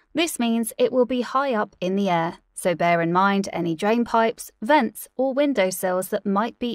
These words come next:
in the way. We need a minimum of one hundred centimeters of clear width, so check for any taps, drain pipes, or steps that could become obstacles. Please consider now how we'll get the hot tub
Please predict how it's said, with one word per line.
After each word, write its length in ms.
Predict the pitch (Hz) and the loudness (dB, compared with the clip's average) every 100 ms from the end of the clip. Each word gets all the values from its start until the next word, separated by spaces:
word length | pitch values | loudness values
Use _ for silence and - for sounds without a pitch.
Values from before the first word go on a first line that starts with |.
| - | -4
in 160 | 170 | -4
the 80 | 180 | -2
way. 420 | 175 165 165 - _ _ _ _ _ _ _ - - - - - | 0 0 -2 -8 _ _ _ _ _ _ _ -2 -2 4 4 6
We 160 | 320 | 4
need 220 | 277 262 | 4 4
a 60 | 269 | 4
minimum 560 | 269 302 214 180 180 - | 4 4 4 2 0 -2
of 160 | 220 240 | -2 2
one 160 | 240 | 2
hundred 420 | 233 277 277 285 | 2 0 0 -2
centimeters 800 | - 180 190 185 185 190 202 190 | -2 -4 -4 -4 -4 -2 -4 -2
of 140 | 156 - | -6 -6
clear 280 | 180 170 | -4 -4
width, 400 | 156 208 - - - _ - | 0 0 0 -6 -20 _ -18
so 320 | - - 175 139 | -4 2 4 6
check 280 | - - - | 4 2 0
for 120 | - - | 0 0
any 220 | 170 165 | -4 -2
taps, 460 | - 247 - - - _ - | 2 2 0 -12 -18 _ 2
drain 240 | 330 339 302 | 4 2 2
pipes, 420 | 214 214 - - - | 0 -2 0 2 2
or 160 | 339 | 0
steps 500 | - 190 185 - - - | -2 -4 -4 -8 -20 -6
that 180 | 247 - | -6 -4
could 180 | - 175 | -8 -6
become 360 | 196 - 160 | -8 -4 -2
obstacles. 800 | 190 196 - 180 165 170 - - _ _ _ _ _ _ _ _ _ | -2 -4 -10 -6 -4 -4 -8 -14 _ _ _ _ _ _ _ _ _
Please 320 | - 254 247 - | 0 2 2 0
consider 500 | 247 233 196 190 190 | -2 0 -2 0 0
now 360 | 175 165 156 - _ | 0 0 -2 -6 _
how 220 | - 240 | 2 4
we'll 180 | 254 269 | 6 4
get 260 | 214 277 - | 2 -2 -2
the 100 | 202 | -2
hot 220 | 190 - | -2 -2
tub 280 | - 170 | -2 -2